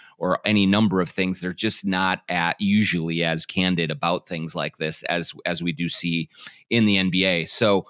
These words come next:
um, so, so that much is interesting. And I do think, like, if I'm an, if I'm an Arizona Cardinals fan, or if I'm an Arizona Cardinals reporter and trying to get to the bottom of what's going right and wrong there, I mean, that, that,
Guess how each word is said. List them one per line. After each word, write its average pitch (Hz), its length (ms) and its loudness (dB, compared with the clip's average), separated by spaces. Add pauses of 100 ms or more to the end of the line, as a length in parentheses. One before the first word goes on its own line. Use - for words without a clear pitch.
(320)
um, 90 540 0
so, 110 340 -2
so - 160 -4
that 135 160 2
much 147 240 -2
is 101 140 -2
interesting. 107 520 0
And 107 120 2
I 104 40 2
do 127 160 2
think, 151 260 0
like, 98 200 2
if 95 100 -2
I'm 117 220 4
an, 92 340 2
if - 140 -2
I'm 107 140 4
an 98 80 4
Arizona 90 560 2
Cardinals 80 520 -4
fan, 65 600 -4
or 87 120 0
if 87 120 -4
I'm 87 180 0
an 80 80 -4
Arizona 82 460 -6
Cardinals 80 580 -6 (400)
reporter 87 800 4
and 85 400 0 (220)
trying 98 400 2
to 95 180 -2
get 92 220 -2
to - 100 -6
the 87 100 -4
bottom 85 440 0
of 82 160 -6
what's 90 260 -2
going 85 580 0 (300)
right 90 320 0
and 82 160 0
wrong 82 720 2
there, 92 400 2
I 92 40 2
mean, 101 260 2
that, 107 280 -2
that, 101 160 0